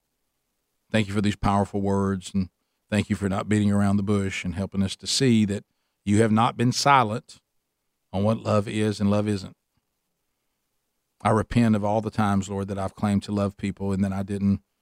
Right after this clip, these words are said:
I didn't act like I did. But Lord, thank you for continuing to change me and to teach me how to love.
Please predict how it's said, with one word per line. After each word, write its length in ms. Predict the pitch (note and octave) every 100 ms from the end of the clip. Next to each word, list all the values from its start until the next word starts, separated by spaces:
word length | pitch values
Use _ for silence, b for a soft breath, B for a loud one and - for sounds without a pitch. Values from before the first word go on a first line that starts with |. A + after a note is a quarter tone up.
| _ -
I 100 | G#2
didn't 180 | G#2+
act 240 | G2+ G#2 -
like 240 | G2 F#2+
I 80 | F#2+
did. 280 | F2+ - A#2+ _ _ _ _ _ _ _ _ _ _ _ _ _
But 100 | C#2
Lord, 160 | G2+ G2
thank 240 | A2+ -
you 80 | G#2
for 140 | -
continuing 420 | G2+ F#2+ G#2 G2+
to 80 | F#2
change 500 | - - G#2 G#2 -
me 200 | G2+ F#2+
and 100 | F#2+
to 60 | F#2+
teach 420 | - A2+ A2 -
me 280 | F#2+ F#2 F2+ _ _ _ _ _
how 180 | - F#2+
to 80 | F2+
love. 420 | F#2+ G#2 - -